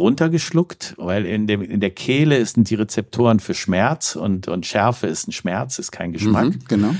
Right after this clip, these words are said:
Speaker 1: Und da musst du dann auch wieder von eins bis zehn, also sehr scharf oder wenig scharf und so.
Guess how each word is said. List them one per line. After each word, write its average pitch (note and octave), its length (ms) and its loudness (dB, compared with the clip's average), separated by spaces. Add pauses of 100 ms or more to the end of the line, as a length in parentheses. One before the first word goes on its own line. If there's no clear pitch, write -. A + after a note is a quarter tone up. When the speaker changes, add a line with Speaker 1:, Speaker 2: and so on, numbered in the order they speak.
(280)
Speaker 1:
Und A#2 540 2
da A2+ 120 4
musst A#2+ 240 2
du A#2+ 60 2
dann A2+ 220 2
auch G2+ 260 2
wieder F2 220 2
von E2 200 -4
eins G2 300 0
bis - 160 -4
zehn, E2+ 240 -2
also D2+ 180 -2
sehr F#2+ 300 0
scharf E2+ 480 -4
oder D2+ 240 -4
wenig F#2 300 -2
scharf - 340 -10
und D#2 140 -6
so. A2 160 -4